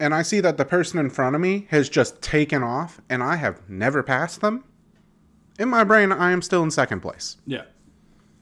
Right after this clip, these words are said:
Speaker 1: And if I haven't, if I can't, like, in an ice track, you know, you can really see really everything except for the people directly behind you.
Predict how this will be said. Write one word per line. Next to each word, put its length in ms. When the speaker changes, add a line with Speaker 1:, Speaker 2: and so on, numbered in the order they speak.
Speaker 1:
And 140
if 140
I 120
haven't, 380
if 160
I 100
can't, 540
like, 160
in 80
an 140
ice 220
track, 320
you 60
know, 140
you 180
can 320
really 420
see 720
really 440
everything 500
except 420
for 120
the 80
people 480
directly 460
behind 440
you. 180